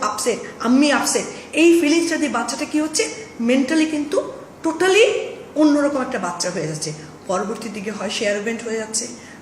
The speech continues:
বাবা মার কাছ থেকে অ্যাট্রাকশন হারিয়ে ফেলছে এবং আলটিমেটলি গিয়ে সে একটা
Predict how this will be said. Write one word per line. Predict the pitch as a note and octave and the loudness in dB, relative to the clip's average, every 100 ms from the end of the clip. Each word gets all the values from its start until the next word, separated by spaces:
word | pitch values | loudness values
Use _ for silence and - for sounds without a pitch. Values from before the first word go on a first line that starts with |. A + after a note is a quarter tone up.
| - | -4
বাবা | G3 G#3+ | -2 0
মার | G#3+ A3 | 0 -2
কাছ | G#3+ G#3+ | -4 -4
থেকে | A#3 A#3+ | -4 -4
অ্যাট্রাকশন | - - G#3+ G#3+ B3 | -4 -4 -6 -4 -4
হারিয়ে | A#3+ A3+ A#3 | -4 -2 -2
ফেলছে | A#3 A3+ - C4+ - - B3 | -4 -6 -6 -8 -12 -10 -4
এবং | C4 - - - | -4 -4 -12 -2
আলটিমেটলি | D4+ F4+ B4+ C5 B4+ G#4+ | 2 4 6 6 4 2
গিয়ে | C4 C4 B3 - - - - - - - - | 2 2 2 0 -12 -18 -20 -20 -20 -20 -14
সে | - - A#3+ - - - | -8 -6 -6 -8 -10 -10
একটা | - - G#3 | -10 -8 -8